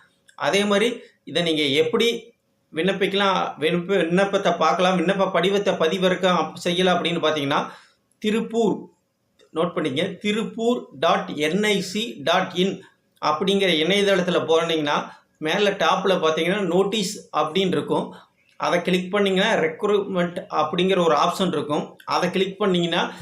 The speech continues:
நீங்க விண்ணப்பிப்பதற்கான அனைத்து தகவலும் அதுல இருக்கும். நீங்க முழுமையா பார்த்து தெரிஞ்சுக்கிட்டு, இந்த அரிய வாய்ப்பை நீங்க மிஸ் பண்ணிடாதீங்க நேயர்களே.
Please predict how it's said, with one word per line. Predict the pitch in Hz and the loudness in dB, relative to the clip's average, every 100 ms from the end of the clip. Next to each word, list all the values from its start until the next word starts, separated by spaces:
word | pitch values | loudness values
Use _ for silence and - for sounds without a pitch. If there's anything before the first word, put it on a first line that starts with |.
| - _ | -18 _
நீங்க | - 185 175 | -2 2 2
விண்ணப்பிப்பதற்கான | 160 190 214 202 180 170 180 180 175 180 170 147 - | 2 2 2 0 -6 -2 0 0 0 0 0 0 -2
அனைத்து | - 147 196 214 | -4 -2 0 -2
தகவலும் | 175 170 202 226 | 0 2 2 4
அதுல | 196 165 160 | 2 2 2
இருக்கும். | 156 - 170 - - | 2 0 -2 -2 -8
நீங்க | 170 170 165 | -12 -2 0
முழுமையா | 156 180 185 214 - | 2 2 2 2 2
பார்த்து | 175 180 175 | 0 2 0
தெரிஞ்சுக்கிட்டு, | 156 147 233 | -2 -2 0
இந்த | 226 147 | 2 4
அரிய | 151 214 196 | 2 2 2
வாய்ப்பை | 175 165 190 240 | 2 0 0 -2
நீங்க | 180 175 | 0 0
மிஸ் | 165 - - | 0 -2 0
பண்ணிடாதீங்க | 185 175 170 151 151 | 0 2 2 2 0
நேயர்களே. | 147 143 123 156 185 | 0 -2 0 0 -2